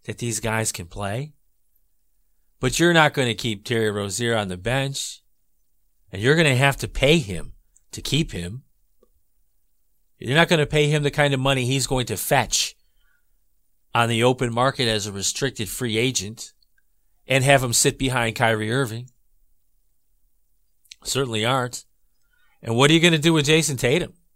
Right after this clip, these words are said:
Okay, you could probably move Gordon Hayward to the shooting guard. Probably could.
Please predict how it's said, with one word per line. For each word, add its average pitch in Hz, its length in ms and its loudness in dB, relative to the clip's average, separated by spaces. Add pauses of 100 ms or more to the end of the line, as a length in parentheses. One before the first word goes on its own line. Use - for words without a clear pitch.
(400)
Okay, 143 260 4
you 151 140 4
could 147 160 -4
probably 165 520 4
move 123 440 -2
Gordon 117 280 -2
Hayward 117 420 -2
to 120 80 -6
the 101 100 -6
shooting 113 340 -4
guard. 147 380 -4 (1400)
Probably 101 640 4
could. 71 360 -14